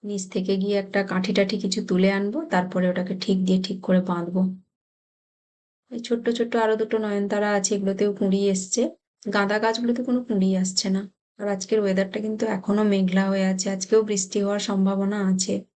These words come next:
চলে এলাম আবার রান্নাঘরে। এখন এই যে ধোসা বানাবো, নির্ধোসা, তার জন্য নিয়ে নিলাম এক কাপ চালের গুঁড়ি, তিন টেল-, টেবিল চামচ ময়দা।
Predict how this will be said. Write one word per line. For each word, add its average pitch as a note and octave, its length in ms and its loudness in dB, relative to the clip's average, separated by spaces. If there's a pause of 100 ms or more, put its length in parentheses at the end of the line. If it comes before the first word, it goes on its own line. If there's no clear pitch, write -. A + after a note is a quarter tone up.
(1300)
চলে A3 260 -2
এলাম G#3+ 200 -4
আবার A3 220 -2
রান্নাঘরে। G#3+ 720 -2 (220)
এখন F#3 220 0
এই F#3 120 4
যে F#3+ 100 2
ধোসা F#3+ 340 0
বানাবো, G#3 380 0
নির্ধোসা, G3+ 800 0
তার F3+ 160 2
জন্য F#3+ 180 4
নিয়ে F#3+ 180 2
নিলাম F#3+ 340 0
এক F#3 200 -2
কাপ F#3+ 180 -2
চালের F#3 360 2
গুঁড়ি, F#3+ 280 2 (420)
তিন G3+ 200 0
টেল-, F#3+ 360 0
টেবিল F#3 300 2
চামচ F#3+ 400 0
ময়দা। F#3 520 0